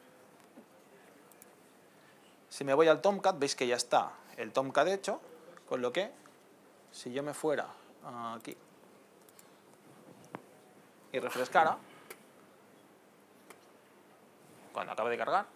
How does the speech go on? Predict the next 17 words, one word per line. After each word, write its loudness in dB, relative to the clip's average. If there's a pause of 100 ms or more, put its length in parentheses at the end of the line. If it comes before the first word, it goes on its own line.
(800)
porque -6
estamos -6
saliendo -6
por -12
un -12
pincho -6 (120)
de -10
Vodafone, -2 (180)
no -4
tengo -4
nada -2
contra -6
los -4
pinchos -12
de -10
Vodafone, -8 (100)
pero -12